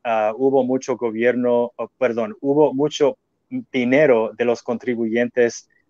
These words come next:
ah, que iban a financiar, ah, básicamente los, ah, jineteros y prostitutas y, y la gente en las oficinas diciéndoles, "Ok, en, en los formularios de los impuestos,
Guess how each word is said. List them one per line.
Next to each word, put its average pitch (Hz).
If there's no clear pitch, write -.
ah, 110
que 123
iban 127
a 110
financiar, 113
ah, 107
básicamente 123
los, 110
ah, 107
jineteros 135
y 117
prostitutas 123
y, 117
y 110
la 110
gente 123
en 117
las 110
oficinas 120
diciéndoles, 135
"Ok, 143
en, 123
en 123
los 120
formularios 156
de 139
los 131
impuestos, 156